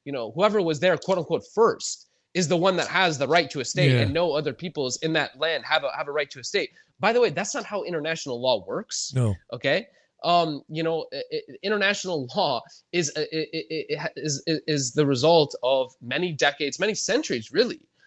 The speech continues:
Speaker 1: of, uh, uh, of kind of consensus, of treaties, um, and, and of ac-, acce-, accepted norms and rules. Um, and, and so if you wanna ask yourself, yeah, who has legitimate right to a state in Palestine?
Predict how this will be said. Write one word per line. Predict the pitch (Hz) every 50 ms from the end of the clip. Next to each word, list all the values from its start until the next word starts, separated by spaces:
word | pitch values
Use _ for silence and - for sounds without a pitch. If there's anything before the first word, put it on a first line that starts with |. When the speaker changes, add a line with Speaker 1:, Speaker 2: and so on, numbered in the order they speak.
| _ _ _ _ -
Speaker 1:
of, | 156 160 156 151 143 127 - _
uh, | - 139 151 151
uh, | - - 143 -
of | - 147 139 -
kind | 160 135
of | 120 -
consensus, | - 107 107 - 196 214 226 214 - 240 214 220 - - - - - _ _ _ _
of | 131 135 120
treaties, | - - - 240 247 233 202 208 202 196 190 175 - - - _ _ _ _ _ _ _ _ _ _ _ _ _ _ _ - - -
um, | 139 147 147 -
and, | 160 170 175 - -
and | 180 180
of | 180 156
ac-, | 151 143 - - -
acce-, | 160 156 135 - - 160 - - -
accepted | 143 - - - 190 190 - 175 147 131
norms | 127 143 160 170 165 156 151 147 - -
and | - 127 147
rules. | 226 311 - - - - - - - - - - - - _ _ -
Um, | 143 165 170 170 - -
and, | 170 190 196 202 202 180 -
and | - 190 -
so | - 202
if | 160 139
you | 165
wanna | 185 233 220
ask | 165 - 165 185 - -
yourself, | 165 139 - 147 139 131 -
yeah, | - 127 -
who | - 175 196
has | 175 147 123
legitimate | 127 131 127 123 139 147 147 160 151 110
right | 98 127 139 135
to | - 131
a | 110
state | 95 - - - 147 156 131 -
in | - 113 104
Palestine? | - 135 156 180 - - - 85 90 117